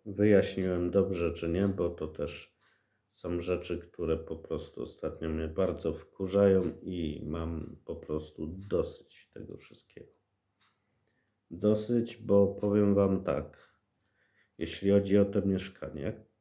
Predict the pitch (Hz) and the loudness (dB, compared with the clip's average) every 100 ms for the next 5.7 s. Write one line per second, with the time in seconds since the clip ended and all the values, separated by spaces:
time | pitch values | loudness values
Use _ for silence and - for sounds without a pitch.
0 | _ 135 139 123 120 117 - 123 107 95 | _ -4 0 0 -2 -6 0 2 4 2
1 | 92 - 87 80 85 - - _ _ _ | 0 -4 -4 0 0 -2 -8 _ _ _
2 | _ _ _ _ _ _ _ - 98 113 | _ _ _ _ _ _ _ -6 0 4
3 | 110 101 104 104 95 98 101 98 95 95 | 6 4 2 2 0 4 6 6 6 0
4 | - _ _ _ _ _ - 98 107 104 | -8 _ _ _ _ _ -2 2 4 6
5 | 101 98 101 92 92 104 - | 4 4 2 4 2 2 -2